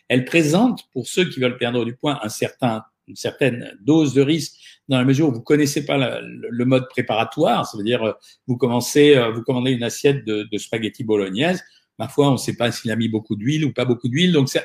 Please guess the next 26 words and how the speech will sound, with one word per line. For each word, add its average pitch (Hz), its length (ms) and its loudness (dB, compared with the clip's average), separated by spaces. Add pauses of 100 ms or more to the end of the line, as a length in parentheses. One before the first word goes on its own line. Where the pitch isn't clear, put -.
il 127 60 -6
y 135 40 6
a 127 60 6
quand 175 140 4
même 202 100 2
un 151 140 2
inconvénient 147 500 2
à 123 60 -2
ça. 117 300 -4 (420)
La 135 100 4
deuxième 151 340 4
chose, 151 360 0
c'est 131 160 0
que 131 240 4 (260)
maintenant, 160 280 2
la 143 120 4
nourriture, 139 640 2
on 131 60 -2
la 120 100 0
trouve - 260 -6
partout. 143 480 -4
Quand 123 140 -6
vous 120 80 -6
faites 175 220 -2
le 135 100 4
bilan 135 460 0